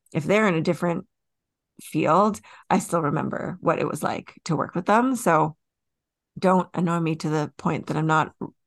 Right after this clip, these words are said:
opening your emails five years later. Let's see.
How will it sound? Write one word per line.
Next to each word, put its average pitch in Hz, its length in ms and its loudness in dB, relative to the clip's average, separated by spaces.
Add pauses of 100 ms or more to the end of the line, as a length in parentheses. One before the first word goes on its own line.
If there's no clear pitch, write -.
(120)
opening 175 260 2
your 170 80 2
emails 175 400 2
five 165 220 -2
years 202 180 -4
later. 226 420 2 (600)
Let's - 100 -14
see. 180 400 0